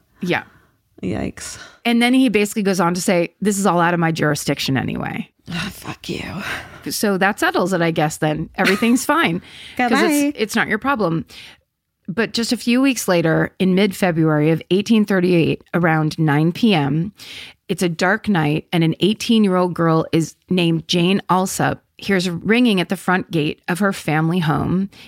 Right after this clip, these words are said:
Speaker 1: in Old Ford, London. So she ventures out to see who's at the gate. And so there's, like, a little space between the front door and the front gate.
Speaker 2: Mm-hmm.
Speaker 1: And as she approaches,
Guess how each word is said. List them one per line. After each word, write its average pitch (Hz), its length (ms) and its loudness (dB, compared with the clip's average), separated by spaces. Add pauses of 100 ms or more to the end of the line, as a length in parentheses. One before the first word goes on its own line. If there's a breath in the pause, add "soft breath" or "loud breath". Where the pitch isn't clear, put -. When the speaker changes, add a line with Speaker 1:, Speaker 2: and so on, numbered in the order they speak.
(100)
Speaker 1:
in 190 240 2
Old 165 280 2
Ford, 151 380 0 (320)
London. 160 560 0 (300 loud breath)
So - 180 0
she 247 260 2
ventures 214 440 0 (100)
out 156 460 0 (120)
to 208 120 -2
see 180 380 0
who's 190 320 0
at 180 100 0
the 214 80 0
gate. 160 560 -2 (400 loud breath)
And 170 400 0
so 165 420 0
there's, 165 300 0
like, 160 180 0
a 175 40 0
little 170 200 2
space 165 380 0
between 160 300 -2
the 156 80 2
front 160 300 -2
door 151 360 0
and 156 220 2
the 156 40 2
front 151 320 -2
gate. 151 360 -2 (340 loud breath)
Speaker 2:
Mm-hmm. 202 140 0
Speaker 1:
And 190 180 4
as 202 100 2
she - 140 2
approaches, 233 720 -2